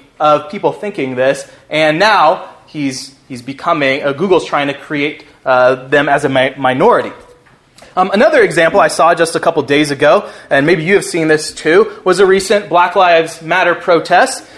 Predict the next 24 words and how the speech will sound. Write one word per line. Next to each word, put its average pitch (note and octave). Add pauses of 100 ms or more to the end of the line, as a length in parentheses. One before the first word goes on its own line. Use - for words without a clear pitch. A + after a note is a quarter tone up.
(180)
in F#3
which G#3+
the G#3+
protesters G#3+
were G#3
saying F3+
that E3+
if A3
you A3
don't A3
put A#3+
your A3 (180)
fist -
up -
in F3+
solidarity F3+
with F3+
them, C3+ (200)
then C3
you G#3
are C3 (100)
a C#3
white C#3 (100)
supremacist. -